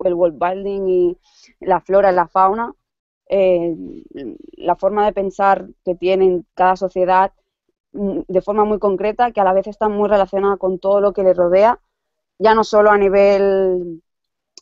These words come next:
a nivel de, de flora y fauna, sino también a nivel de,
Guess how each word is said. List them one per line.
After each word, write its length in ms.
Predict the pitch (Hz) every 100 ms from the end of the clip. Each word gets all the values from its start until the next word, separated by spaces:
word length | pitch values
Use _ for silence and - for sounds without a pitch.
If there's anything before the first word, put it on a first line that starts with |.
| _
a 120 | - 175
nivel 340 | 170 170 175
de, 460 | 175 170 165 160 -
de 200 | - 175
flora 220 | - 175
y 60 | 175
fauna, 280 | 190 202 220
sino 160 | 196
también 220 | 180 175 175
a 60 |
nivel 320 | 175 175 180
de, 400 | 180 185 180 180